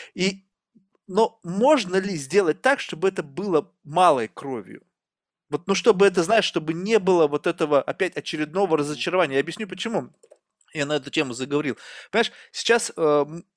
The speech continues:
э, вся наша жизнь, по сути, и, и, и вообще в-, все, что происходит, строится на доверии. Когда возникают вот эти вот вспышки недоверия,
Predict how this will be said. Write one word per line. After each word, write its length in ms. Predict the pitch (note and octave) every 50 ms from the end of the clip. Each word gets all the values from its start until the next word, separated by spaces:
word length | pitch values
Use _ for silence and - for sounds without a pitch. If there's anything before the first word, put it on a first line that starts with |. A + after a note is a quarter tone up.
| _ _ -
э, 180 | F#2 F#2 F#2 - _
вся 300 | - - - - G#3+ G3
наша 300 | F#3 F3 E3+ - - D#3+
жизнь, 440 | D#3 F3+ B3+ D4 C#4 B3 G3 - - _ _ _ _ _
по 100 | - D#3+
сути, 420 | D#3 - G3+ F#3+ - - D3+ - _ _ _ -
и, 100 | E3 D#3+
и, 200 | - - F#3 F#3 - - F#3+
и 20 | F#3+
вообще 320 | F#3+ F3 - - C#3 - _ _ _ _ _ -
в-, 160 | D3+ D3 D3
все, 240 | - - - G#3+ G3
что 160 | - - D#3+ C#3
происходит, 420 | - D#3+ D#3 D3+ - C#4+ A#3 G3
строится 420 | - - F#3 G#3 G3+ G3 - D3+
на 140 | C3+ C#3 C#3 C#3
доверии. 580 | D3 D3 D3 D#3 D3 B2 G#2+ A#2 - - _ _ _ _ _ _ _ _ - - - - - - - _ _ -
Когда 540 | - E3+ D#3 D3+ - A3 B3 A#3 G3 -
возникают 760 | E3 D#3 E3 E3 D3+ E3+ F#3 F#3 - A3+ G#3+ G3+ G3 F#3 -
вот 140 | D#3 D3+ -
эти 140 | F#3 F3+ F3+
вот 140 | D#3+ D#3 -
вспышки 540 | - - - - - A3+ G3+ - - -
недоверия, 760 | D#3 D#3 C#3+ C#3+ D3+ D3+ G3 B3+ C#4+ C4 G#3+ C#3+ A#2 - -